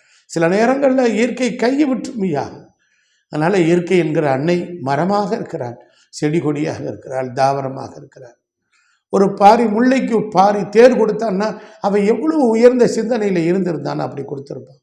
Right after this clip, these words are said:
குருந்த மரத்தடியில் மாணிக்க வாசகருக்கு சிவன் காட்சி கொடுத்தார்.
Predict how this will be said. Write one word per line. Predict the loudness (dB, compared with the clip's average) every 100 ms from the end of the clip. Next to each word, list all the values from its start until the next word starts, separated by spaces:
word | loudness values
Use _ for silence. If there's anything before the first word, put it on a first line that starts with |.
| _ _ _ _ _ 0
குருந்த | 4 4 4 2
மரத்தடியில் | 2 2 0 0 -2 -2 -2 -6 -10 -18 -20 _ _ _ _ _ _ -14 -14 -14 _ _ _ _ _ _ _ _ -2
மாணிக்க | 0 0 -2
வாசகருக்கு | -2 -4 -6 -10 -10
சிவன் | -12 -10 -8 -8 -8
காட்சி | -4 -4 -6 -14
கொடுத்தார். | -16 -16 -20 -20